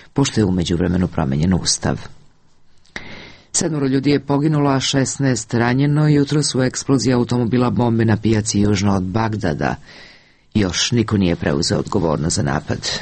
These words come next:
Irak se suočava sa najžešćim talasom nasilja otkako su se dve hiljade jedanaeste godine iz te zemlje povukle američke snage. Oko trećinu zemlje kontrolišu ekstremisti iz Islamske države.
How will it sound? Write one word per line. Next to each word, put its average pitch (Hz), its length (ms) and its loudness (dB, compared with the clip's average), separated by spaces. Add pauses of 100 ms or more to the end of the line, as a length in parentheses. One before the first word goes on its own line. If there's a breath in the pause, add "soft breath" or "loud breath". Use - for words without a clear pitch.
(120)
Irak 107 280 2
se 113 120 -2
suočava 143 680 2
sa - 680 -4
najžešćim 107 800 0
talasom 95 460 0
nasilja 123 460 2 (560 loud breath)
otkako 156 400 -4
su 127 140 -2
se 120 120 2
dve 104 180 0
hiljade 92 340 -2
jedanaeste 107 600 0
godine 131 360 2
iz 117 140 -4
te 117 120 0
zemlje 107 280 2
povukle 92 440 0
američke 76 480 -2
snage. 78 500 0 (500 loud breath)
Oko 147 280 -4
trećinu 131 460 0
zemlje 127 260 0
kontrolišu 120 580 0
ekstremisti 107 840 0
iz 95 160 0
Islamske 87 560 0
države. 95 420 0